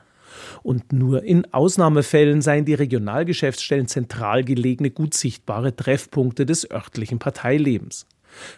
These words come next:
In Hof würde das Hans-Högen-Haus aber auch den Ehrenamtlichen sehr fehlen, betont der achtunddreißigjährige Stadtvorsitzende Leitl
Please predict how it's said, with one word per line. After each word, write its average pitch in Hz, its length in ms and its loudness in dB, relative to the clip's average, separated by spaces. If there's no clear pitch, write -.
In 113 340 -4
Hof 214 320 2
würde 131 200 2
das 110 280 -2
Hans-Högen-Haus 131 1040 0
aber 117 320 -4
auch - 180 -4
den 175 220 0
Ehrenamtlichen 147 880 0
sehr 180 220 2
fehlen, 180 500 2
betont 123 400 -4
der - 220 -2
achtunddreißigjährige 120 1040 -2
Stadtvorsitzende 143 960 0
Leitl 143 480 4